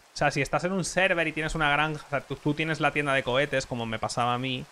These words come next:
que necesitas muchísima pólvora, entonces sí te haces una granja de pólvora específicamente. Pero con un grinder tienes de todo, tío. Y es ultra fácil de hacer. Realmente lo único que quiero es pólvora, porque el resto me la suda bastante. Pero es que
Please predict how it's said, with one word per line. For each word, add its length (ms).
que 80
necesitas 480
muchísima 640
pólvora, 320
entonces 340
sí 100
te 80
haces 140
una 140
granja 240
de 100
pólvora 340
específicamente. 1000
Pero 160
con 100
un 100
grinder 460
tienes 240
de 80
todo, 340
tío. 200
Y 140
es 160
ultra 300
fácil 280
de 60
hacer. 240
Realmente 320
lo 80
único 200
que 100
quiero 120
es 120
pólvora, 500
porque 260
el 100
resto 520
me 180
la 140
suda 440
bastante. 680
Pero 120
es 60
que 320